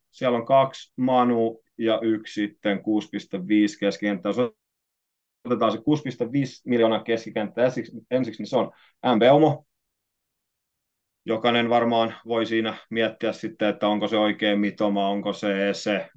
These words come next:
onko se joku, joku muu, mut mä oon nyt va-, kallistumassa tohon M-, Mbeumoon, jos hän saa itsensä kuntoon.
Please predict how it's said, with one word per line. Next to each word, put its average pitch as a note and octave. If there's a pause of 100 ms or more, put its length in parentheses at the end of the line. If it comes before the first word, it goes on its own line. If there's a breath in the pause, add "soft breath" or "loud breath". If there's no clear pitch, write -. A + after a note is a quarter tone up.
(340)
onko G2+
se G2 (440)
joku, A2
joku A2+
muu, A2+
mut G2+
mä A2+
oon A2
nyt A2+
va-, B2
kallistumassa A2+
tohon A2
M-, A2
Mbeumoon, G#2+
jos G#2
hän G2+
saa G2
itsensä G2+ (100)
kuntoon. B2